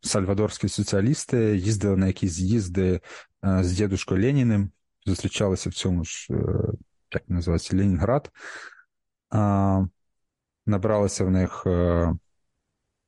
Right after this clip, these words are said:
натхнення і проголошували свої, свої там народні соціалістичні республіки під, е, франшизою саме більшовицької партії,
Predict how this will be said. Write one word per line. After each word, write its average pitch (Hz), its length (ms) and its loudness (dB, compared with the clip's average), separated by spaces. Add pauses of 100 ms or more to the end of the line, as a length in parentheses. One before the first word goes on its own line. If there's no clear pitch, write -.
(320)
натхнення 139 560 2 (960)
і 165 160 2
проголошували 139 680 2
свої, 113 1200 2 (680)
свої 101 340 0
там 98 340 -2 (160)
народні 104 680 2
соціалістичні 98 960 0 (500)
республіки 98 640 -2
під, 123 320 0
е, 110 200 2
франшизою 98 920 0 (420)
саме 90 640 0 (840)
більшовицької 101 580 0
партії, 90 640 -2